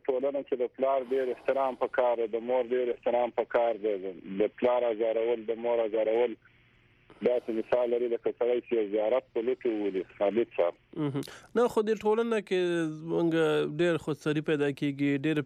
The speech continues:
Speaker 2: پېښې موږ کتلې دي چې ډزې شوي دي، وهل ټکول شوي دي،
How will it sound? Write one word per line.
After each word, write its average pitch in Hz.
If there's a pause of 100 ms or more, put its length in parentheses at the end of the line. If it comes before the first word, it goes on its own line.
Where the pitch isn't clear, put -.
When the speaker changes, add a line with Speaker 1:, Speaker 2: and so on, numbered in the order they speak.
Speaker 2:
پېښې 156
موږ 143 (100)
کتلې 143
دي 135
چې 143 (640)
ډزې 143 (100)
شوي 139 (100)
دي، 135 (220)
وهل 135
ټکول 139
شوي 135
دي، 131